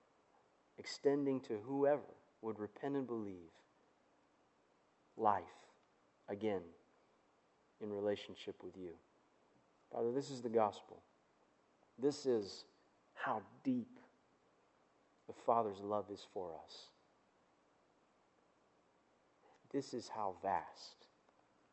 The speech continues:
and beyond measure. And Father, we give you thanks for this love and the truth connected with it, that we may know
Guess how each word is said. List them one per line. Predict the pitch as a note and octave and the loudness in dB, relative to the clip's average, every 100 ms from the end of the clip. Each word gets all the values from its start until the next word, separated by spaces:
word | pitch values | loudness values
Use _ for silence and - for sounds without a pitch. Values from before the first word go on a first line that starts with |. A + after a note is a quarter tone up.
| _ _ _ _ _ - | _ _ _ _ _ -8
and | A2 G2 | -6 -6
beyond | G2+ G2+ E2+ G#2 | -4 -6 -8 -12
measure. | F#2+ F2 F#2 - _ _ _ _ _ _ _ _ _ _ - - _ _ _ _ - | -12 -12 -14 -20 _ _ _ _ _ _ _ _ _ _ -20 -20 _ _ _ _ -18
And | - | -2
Father, | A#2 G#2+ | 2 2
we | G#2 A2 | 0 -2
give | A#2+ A2 | -2 -4
you | - | -6
thanks | A2+ A2+ - - | -6 -8 -10 -4
for | B2+ | -2
this | F#2 E2 - - - - | -2 -10 -14 -18 -18 -6
love | G#2 F#2 F2 - _ _ _ _ _ _ _ _ _ _ _ _ _ _ _ _ _ | -4 -4 -6 -20 _ _ _ _ _ _ _ _ _ _ _ _ _ _ _ _ _
and | A2+ G#2+ | -6 -4
the | |
truth | - - C#3+ - - - _ _ _ _ _ _ _ _ _ _ _ - | -6 -4 -4 -4 -16 -20 _ _ _ _ _ _ _ _ _ _ _ -8
connected | A#2 A2 - F#2+ | -2 -2 -2 -8
with | G2 F#2 | -4 -6
it, | E2+ - _ _ _ _ _ _ _ - | -6 -14 _ _ _ _ _ _ _ 0
that | G#2+ | 0
we | A2+ A#2+ | 4 4
may | A#2+ A#2 | 4 4
know | A#2 C#3 | 2 0